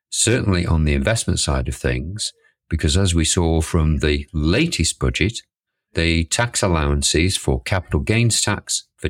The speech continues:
dividend tax, for interest tax are all gonna go down dramatically come the sixth of April. So if you are thinking about doing anything with regard to investments or pensions,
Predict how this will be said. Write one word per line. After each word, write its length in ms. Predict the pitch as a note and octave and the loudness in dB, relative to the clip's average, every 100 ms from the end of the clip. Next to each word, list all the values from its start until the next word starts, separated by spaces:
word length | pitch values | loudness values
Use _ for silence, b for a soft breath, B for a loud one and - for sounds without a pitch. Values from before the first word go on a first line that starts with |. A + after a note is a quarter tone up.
| - | -2
dividend 440 | G2+ F#2 E2+ E2+ D#2+ | 0 2 4 2 2
tax, 480 | F2 F2 - - - b b b | -2 -4 -6 -10 -10 b b b
for 220 | - D2 - | -2 -2 0
interest 600 | G2+ F#2+ - D2+ C#2+ - | 0 0 0 0 -2 -4
tax 480 | D#2 D2+ - - - b b b | -2 -4 -4 -8 -8 b b b
are 160 | E2+ | 0
all 380 | D2+ F2 E2 D#2 | 2 2 2 2
gonna 240 | C#2+ D2+ D2+ | 2 2 2
go 220 | D2 C#2+ | 2 2
down 400 | D2 C#2 C2+ C#2 - | 2 0 -2 -6 -6
dramatically 880 | E2+ D2+ D2 E2 - - - C2+ C2+ _ _ - | 0 2 2 0 0 -2 0 -2 -2 _ _ -6
come 220 | E2+ D2 | 0 0
the 80 | C#2 | 0
sixth 300 | - - - | 0 -2 -2
of 100 | C2 | 0
April. 480 | C2 C2+ - A#1+ - _ _ _ _ b b | 0 -2 -6 -8 -8 _ _ _ _ b b
So 220 | - - - | -6 -4 0
if 300 | G#2 - C#3 | -2 2 2
you 160 | C3 | 4
are 120 | B2+ | 4
thinking 520 | A#2 - F#2+ E2+ F#2 E2 | 2 0 0 0 0 2
about 300 | D#2+ C#2 - | 0 -2 -2
doing 280 | D2+ C#2+ - - | -2 -2 -6 0
anything 580 | B2+ C3 F#2 D#2 C2 - - | 2 4 2 0 -4 -8 -4
with 100 | D2+ | 0
regard 320 | C#2+ D2+ C#2+ | 2 2 0
to 120 | - | -2
investments 440 | C2 E2 F2 F2+ - | 0 0 0 -2 0
or 80 | D2+ | -2
pensions, 540 | C#2+ C#2 D2+ C2+ | -2 -2 -2 -2